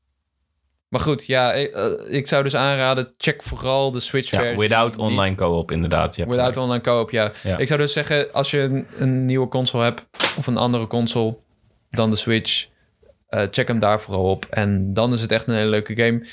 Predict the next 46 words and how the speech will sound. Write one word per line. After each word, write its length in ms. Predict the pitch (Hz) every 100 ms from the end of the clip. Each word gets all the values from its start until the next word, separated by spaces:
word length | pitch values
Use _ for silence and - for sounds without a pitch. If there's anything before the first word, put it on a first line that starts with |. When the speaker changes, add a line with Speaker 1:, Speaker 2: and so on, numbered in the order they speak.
| -
Speaker 1:
Je 120 | - 110
kan 160 | 131
hem 100 | 131
solo 360 | - 131 135 127
spelen 580 | - 127 127 127 127 -
op 140 | 120
de 80 | 120
Switch. 280 | - 127 -
Ik 80 |
heb 100 | 120
hem 100 | 120
in 80 | 120
handheld 440 | 113 123 120 117 117
gespeeld. 520 | - 123 117 117 -
Dan 460 | - 107 107 110 -
is 340 | - 113 -
de 180 | - 110
resolutie 920 | 110 113 113 113 113 - 113 113 113 - - -
best 200 | - 117
wel 120 | 120 113
te 100 | 120
doen. 400 | 120 120 120 - _ _
Nog 180 | - 110
steeds 220 | 123 117
wel 140 | 117 113
wat 160 | 110
frame 220 | - 120
drops. 500 | 120 117 117 - - _ _ _
Nog 160 | - 110
steeds 260 | - 113 113
wel 260 | 113 110
heel 200 | 117 123
veel 320 | 120 123 113
dingen 240 | 110 113 120
in 140 | 113
beeld 300 | 117 113 107
voor 220 | - 113
zo'n 120 | 113 110
klein 240 | 113 110
schermpje. 480 | - 113 113 117 117
Maar 340 | 107 104 104
dat 240 | 104 101 -
scheelt 280 | - 120
in 100 | 127
ieder 160 | 120 120
geval. 320 | - 113 113